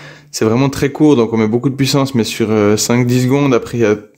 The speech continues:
tout de suite une descente ou un passage technique. Donc c'est vrai que la route, on peut mettre, euh, s'entraîner sur la puissance plus longtemps. Donc ça, c'est, ça, je pense, c'est quelque chose que, que je vais devoir améliorer. Et puis, euh, je vais aussi me mettre un peu au, au gravel aussi pendant, pendant l'été pour pas perdre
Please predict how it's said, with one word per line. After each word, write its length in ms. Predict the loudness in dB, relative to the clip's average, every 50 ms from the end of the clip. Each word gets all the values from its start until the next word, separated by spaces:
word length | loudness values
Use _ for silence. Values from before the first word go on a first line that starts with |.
| _ _ _ _ _
tout 80 | -12 -10
de 60 | -4
suite 180 | -4 -2 0 2
une 120 | 2 2
descente 460 | 4 2 2 0 0 -2 -2 -2 -2
ou 80 | -2 -2
un 60 | -2
passage 340 | -2 -2 -4 -4 -6 -8 -6
technique. 480 | -6 -6 -4 0 0 0 0 0 -4 -10 -18 -18 -16 -16 -16 -18 -18 -18 -12 -8
Donc 140 | -6 -6 -4
c'est 100 | -2 0
vrai 100 | 0 -2
que 140 | 0 -2 -2
la 80 | -2 -2
route, 260 | -2 -4 -4 -2 -4
on 60 | -4
peut 120 | -4 -4
mettre, 420 | -4 -2 -2 -2 -4 -6 -8 -6 -4
euh, 140 | -4 -4 -4
s'entraîner 440 | -2 -4 -4 -2 -2 0 0 0
sur 120 | 0 2 0
la 120 | 0 0
puissance 360 | -2 -6 -6 -4 -2 -2 -4
plus 160 | -4 -4 -2 0
longtemps. 380 | 0 0 0 -2 -2 0 0
Donc 200 | -2 -2 -4 -4
ça, 100 | -4 -6
c'est, 340 | -4 -2 -2 -2 -2 -2 -2 -4 -6 -6 -6 -6 -8 -8 -6
ça, 240 | -6 -4 -2 -2
je 100 | -4 -4
pense, 160 | -4 -4 -4 -4
c'est 120 | -6 -6
quelque 100 | -4 -4
chose 240 | -2 -2 -2 -4 -2
que, 160 | -2 -2 -2
que 180 | 0 0 -2 -2
je 80 | 0 0
vais 60 | -2
devoir 220 | -2 0 -2 -2 0
améliorer. 520 | 0 0 2 2 2 2 2 0 -2 -2 -6 -14 -16 -16 -16 -16 -16 -18 -20 -20 -20 -20 -20 _ _
Et 80 | -6 -6
puis, 240 | -4 -4 -2 2 2
euh, 220 | 4 4 2 2
je 80 | 2 2
vais 60 | 0
aussi 220 | 0 0 0 0
me 60 | 0
mettre 220 | 0 0 0 -2 -4
un 80 | -4
peu 300 | -2 0 2 4 4 6
au, 180 | 6 6 4 4
au 160 | 2 2 0
gravel 440 | 0 0 -2 0 0 2 2 2 0
aussi 280 | 0 -2 -2 -2 -4 -2
pendant, 500 | -2 -2 -2 -2 0 0 0 0 -2 -2
pendant 240 | -2 0 0 2
l'été 380 | 2 2 2 2 2 0 0 0
pour 420 | -2 -4 -10 -16 -14 -14 -12 -8
pas 140 | -6 -4 -4
perdre 340 | -2 0 0 0 -2 -4 -6